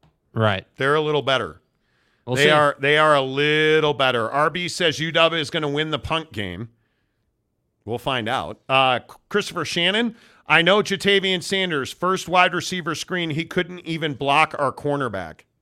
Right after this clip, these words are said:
Speaker 2: And he's a stud. He is a stud.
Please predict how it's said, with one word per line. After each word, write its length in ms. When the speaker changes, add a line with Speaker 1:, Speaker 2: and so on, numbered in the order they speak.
Speaker 2:
And 160
he's 240
a 80
stud. 420
He 240
is 160
a 60
stud. 440